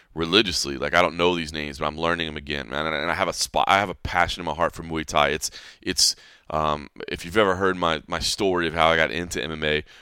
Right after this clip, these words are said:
Muay Thai played a big part of it, right? Because, uh, I, and I'll just give the brief version for people who have heard before, but I was a pro wrestling fan when I was, like, eight or nine years old, uh, figured out, uh, obviously that it wasn't real.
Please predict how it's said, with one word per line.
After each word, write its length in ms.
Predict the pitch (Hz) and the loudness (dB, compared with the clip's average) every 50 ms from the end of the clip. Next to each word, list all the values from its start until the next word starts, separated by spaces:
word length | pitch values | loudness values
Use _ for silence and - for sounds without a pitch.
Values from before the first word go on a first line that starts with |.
| _ _ - | _ _ -2
Muay 180 | 110 117 117 98 | 0 0 0 0
Thai 240 | - 110 98 104 | 0 2 4 4
played 200 | 107 - 98 85 | 4 4 0 -4
a 40 | 78 | -4
big 220 | 78 78 90 - - | -2 -4 -6 -6 -6
part 280 | - - 85 87 92 | -6 -2 0 0 0
of 60 | 87 | 0
it, 120 | - - - - | -4 -10 -12 -6
right? 240 | - 71 78 73 | -4 -2 -2 -2
Because, 420 | 67 73 - - 90 80 80 - - - - - - _ - | -4 -6 -6 -2 -2 0 0 -2 -4 -10 -14 -20 -20 _ -6
uh, 260 | 69 73 73 71 62 - | -2 0 2 2 2 0
I, 160 | - 85 76 - - | 0 -4 -4 -6 -8
and 280 | 82 - - 69 76 | -10 -12 -12 -10 -8
I'll 100 | 71 67 | -8 -8
just 200 | - - - - | -6 -6 -6 -6
give 140 | - 85 69 | -6 -6 -8
the 40 | 71 | -8
brief 300 | 69 90 92 82 78 71 | -8 -6 -6 -6 -6 -4
version 320 | - 80 78 73 69 76 | -2 -2 -2 -2 -4 -8
for 140 | 71 - 71 | -10 -10 -8
people 140 | - 101 87 | -6 -2 -2
who 40 | 85 | -2
have 100 | 73 73 | -2 0
heard 160 | 85 80 76 | -2 -2 -2
before, 300 | 71 - - 190 151 113 | -2 0 2 4 6 6
but 180 | 95 95 - - - - - | 6 4 2 0 -8 -10 -2
I 60 | - 101 | -2 -2
was 80 | 104 | 0
a 40 | 98 | 0
pro 140 | - 165 156 | 2 6 6
wrestling 280 | 127 120 110 - 110 | 6 6 6 4 -2
fan 280 | 98 - 101 92 92 92 | 0 2 2 2 4 2
when 80 | 90 90 | 2 0
I 20 | |
was, 80 | 85 82 | 0 0
like, 140 | 87 - | -2 -2
eight 100 | 87 87 | -2 -2
or 60 | 87 87 | 0 0
nine 160 | 85 82 82 | -2 -2 -2
years 160 | 82 80 73 | -4 -4 -4
old, 320 | 76 76 76 76 76 73 - - - - _ - | -2 -2 -2 -2 -4 -6 -10 -20 -20 -20 _ -4
uh, 220 | - 73 73 73 | -2 0 0 0
figured 320 | - - 98 90 90 87 | 0 -2 -4 -2 2 4
out, 240 | 85 85 85 82 - _ _ - | 6 6 6 6 4 _ _ -14
uh, 220 | - 80 76 73 67 | -10 -8 -4 -4 0
obviously 340 | - 76 78 73 - - 82 | 0 0 0 0 -4 -6 -6
that 80 | 78 71 | -4 -6
it 80 | - | -6
wasn't 240 | - 73 73 85 113 | -4 -6 -6 -4 -4
real. 400 | 165 202 185 175 170 160 151 139 | -2 2 2 2 2 2 -2 -4